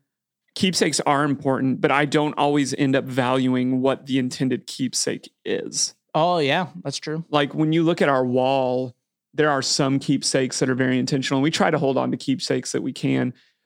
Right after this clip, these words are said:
Speaker 1: but a lot of them, I would say the overwhelming majority have been, like, a cool looking thing, our favorite puzzle. I like remembering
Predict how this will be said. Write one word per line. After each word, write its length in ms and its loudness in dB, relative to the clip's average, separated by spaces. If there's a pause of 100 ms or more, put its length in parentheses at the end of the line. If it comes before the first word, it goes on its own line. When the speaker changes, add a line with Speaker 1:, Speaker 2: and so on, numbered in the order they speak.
(100)
Speaker 1:
but 100 2
a 40 2
lot 260 4
of 80 -2
them, 100 2
I 100 2
would 120 -2
say 180 2
the 280 0
overwhelming 520 2
majority 560 0
have 180 -2
been, 220 0
like, 180 -2 (120)
a 60 0
cool 300 0
looking 300 0
thing, 400 0
our 180 -4
favorite 480 -4
puzzle. 680 -2 (580)
I 180 4
like 440 2
remembering 1000 0